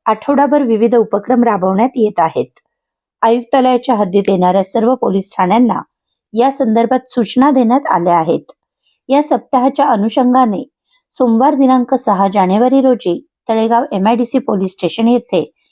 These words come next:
सकाळी साडे अकरा ते दुपारी सव्वा बारा वाजण्याच्या दरम्यान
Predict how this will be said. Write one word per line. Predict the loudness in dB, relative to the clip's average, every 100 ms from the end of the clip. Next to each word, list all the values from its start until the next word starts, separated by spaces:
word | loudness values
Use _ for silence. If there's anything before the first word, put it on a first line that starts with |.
| _ _ _
सकाळी | -6 -2 -2 -2
साडे | -2 0 0 -2
अकरा | -4 -2 -4
ते | -4 -4
दुपारी | -2 0 -2
सव्वा | 0 -2 0 0
बारा | 0 0
वाजण्याच्या | -2 -2 -4 -2 -2
दरम्यान | 0 2 0